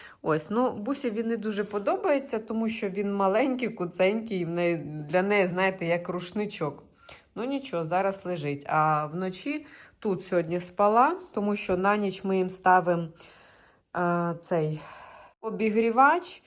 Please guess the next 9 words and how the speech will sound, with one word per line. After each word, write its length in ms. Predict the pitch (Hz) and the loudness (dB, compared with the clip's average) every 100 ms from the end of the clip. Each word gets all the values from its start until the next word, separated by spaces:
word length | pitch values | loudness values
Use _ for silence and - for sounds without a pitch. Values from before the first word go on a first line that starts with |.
| - - _ - | -20 -20 _ -8
направляємо 800 | 214 226 240 226 226 226 214 214 | -2 -2 0 2 6 6 4 0
в 80 | 202 | -4
їх 280 | 190 208 - | -4 -4 -6
сторону, 720 | - - 240 277 285 254 254 | -10 0 4 4 2 0 -2
на 280 | 214 202 202 | -2 0 0
мінімум 560 | 202 208 220 233 240 | 0 -2 0 0 -2
ставимо, 720 | 240 - 247 247 247 233 240 | -4 0 2 2 0 -2 -4
ну, 180 | 226 247 | -2 -4
щоб 200 | 240 202 | -6 -8